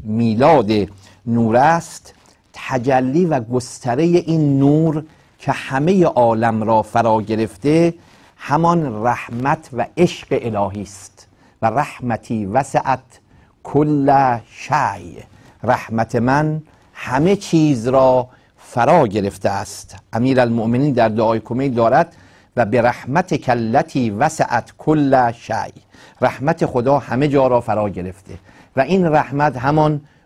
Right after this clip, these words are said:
وجود مطلق است، همان وجود حق است، وجود خداست که همهٔ عالم را پر کرده. لا اله الا الله، لا مؤثر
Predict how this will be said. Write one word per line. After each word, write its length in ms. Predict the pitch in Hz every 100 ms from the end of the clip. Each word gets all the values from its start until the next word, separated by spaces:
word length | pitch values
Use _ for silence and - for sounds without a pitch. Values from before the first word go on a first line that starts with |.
| 110
وجود 440 | 117 107 143 139
مطلق 500 | 131 113 - 120 113
است، 500 | 92 - - - _ _
همان 440 | 131 147 147 139 - _ _
وجود 400 | 120 113 151 143
حق 460 | 147 - 180 - -
است، 460 | 101 - - - -
وجود 420 | 120 110 151 143 151
خداست 800 | - 143 143 139 101 - - _ - - -
که 120 | 113
همهٔ 360 | 120 139 143
عالم 560 | 120 120 113 117 139 123
را 260 | 110 101 -
پر 240 | - 196 202
کرده. 600 | - 180 160 185 202 202 - - -
لا 320 | 120 143 117
اله 360 | 120 127 113 113
الا 320 | 113 107 107
الله، 280 | 107 120 117
لا 160 | 120
مؤثر 640 | 110 110 120 - 120 110